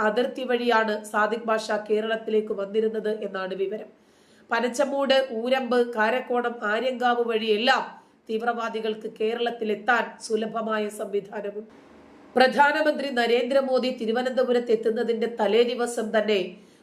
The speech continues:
കൊടും ഭീകരനാണ് എന്ന് ദേശീയ അന്വേഷണ ഏജൻസി ആരോപിച്ച സാദിഖ് ബാഷ തിരുവനന്തപുരത്ത് വട്ടിയൂർക്കാവിലെത്തിയത് തമിഴ്നാട്ടിൽ നിന്നുള്ള മൂന്ന് പേർക്കൊപ്പമാണ്. നൂറുൽ ഹാലിക്ക്,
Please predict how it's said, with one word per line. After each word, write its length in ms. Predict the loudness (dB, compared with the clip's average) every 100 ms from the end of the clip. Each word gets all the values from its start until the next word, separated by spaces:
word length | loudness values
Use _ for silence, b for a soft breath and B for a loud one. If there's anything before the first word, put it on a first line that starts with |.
| B
കൊടും 380 | 2 4 2 0
ഭീകരനാണ് 720 | -2 0 2 2 2 0 2
എന്ന് 400 | 2 2 2 4
ദേശീയ 380 | 2 2 0 0
അന്വേഷണ 480 | 0 -2 -2 -2
ഏജൻസി 580 | 0 0 0 -2 -4 -4
ആരോപിച്ച 580 | -2 2 2 2 0 -2 -2 -4 B B B -2
സാദിഖ് 380 | 2 2 2
ബാഷ 340 | 0 0 2 0 0
തിരുവനന്തപുരത്ത് 640 | -2 -2 -2 0 0 0 0
വട്ടിയൂർക്കാവിലെത്തിയത് 1300 | 0 0 -2 0 2 2 2 0 0 2 4 2 -4 B B 0
തമിഴ്നാട്ടിൽ 600 | 0 2 0 0 -2 -4
നിന്നുള്ള 520 | -2 0 4 4 2 -2
മൂന്ന് 340 | -4 -2 -2
പേർക്കൊപ്പമാണ്. 720 | 0 -2 -2 -6 -8 -10 -14 -20 _ b b b b b b
നൂറുൽ 340 | 2 2 4
ഹാലിക്ക്, 580 | 4 4 2 0 0 0